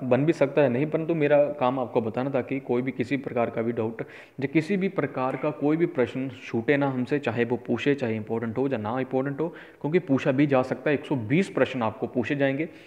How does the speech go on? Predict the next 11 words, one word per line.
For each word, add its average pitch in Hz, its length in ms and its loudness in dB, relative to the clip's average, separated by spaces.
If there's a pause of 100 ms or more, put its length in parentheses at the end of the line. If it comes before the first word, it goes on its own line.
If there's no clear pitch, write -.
(560)
अब 156 100 6
मैं 196 280 6
बात 151 240 8
करूँगा 165 300 8 (1160)
पेज 160 400 6 (300)
अप - 280 4
की 113 100 0
की, 110 180 -6 (600)
पेज 131 420 4
अप - 200 -2
की, 104 340 -12